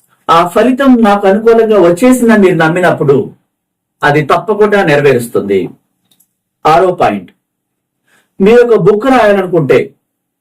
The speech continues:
అది అత్యంత అద్భుతంగా ఉండాలి అనుకుంటే,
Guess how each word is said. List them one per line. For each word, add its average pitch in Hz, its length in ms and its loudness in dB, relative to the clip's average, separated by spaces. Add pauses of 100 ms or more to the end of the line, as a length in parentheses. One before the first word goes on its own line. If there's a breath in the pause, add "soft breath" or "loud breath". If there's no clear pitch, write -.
(1300 soft breath)
అది 160 180 0
అత్యంత 254 440 0
అద్భుతంగా 226 560 0
ఉండాలి 190 340 -2
అనుకుంటే, 131 540 0